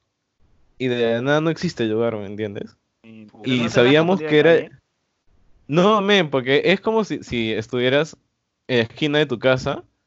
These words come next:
Speaker 1: y luego solo tienes que seguir la cuadra, ¿me entiendes? Más abajo. En una dirección nomás.
Speaker 2: O sea, estaba todo en su lugar excepto esa mierdita.
Speaker 1: Ujú.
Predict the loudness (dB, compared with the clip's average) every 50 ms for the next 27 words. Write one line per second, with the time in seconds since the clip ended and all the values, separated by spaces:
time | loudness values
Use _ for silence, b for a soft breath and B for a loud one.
0 | _ _ _ _ _ _ _ _ -12 -6 -2 0 2 4 4 4 4 2 2 0
1 | -2 -4 -10 _ -20 -6 0 0 0 2 2 0 -2 -2 -4 -4 -4 -2 0 0
2 | 0 2 2 2 2 0 -2 -6 -8 -10 -10 -10 -12 -12 -14 -16 -20 _ _ _
3 | _ _ _ _ _ _ _ _ _ _ _ _ _ _ _ -20 _ _ _ -8
4 | -8 -6 -4 -4 -4 -4 -4 -6 -10 -16 -20 _ _ _ _ _ _ _ _ _
5 | _ _ _ _ _ _ _ _ _ -12 -8 -6 -4 0 0 0 0 0 -2 -4
6 | -6 -8 -8 -8 -10 -12 -14 -14 -16 -16 -14 -10 -8 -8 -8 -6 -4 -4 -4 -4
7 | -4 -4 -4 -4 -2 -2 -2 -2 -2 -4 -6 -10 -10 -8 -6 -6 -6 -6 -6 -8
8 | -8 -10 -12 -10 -8 -6 -6 -6 -8 _ _ _ _ _ _ _ _ _ -10 -10
9 | -10 -8 -8 -8 -10 -10 _ -16 -12 -8 -8 -8 -8 -8 -12 -14 -16 -18 -20 -20
10 | _ _ _ _ _ _ _ _ _ _ _ _ _ _ _ _ _ -8 -4 -2
11 | -2 -2 -2 -6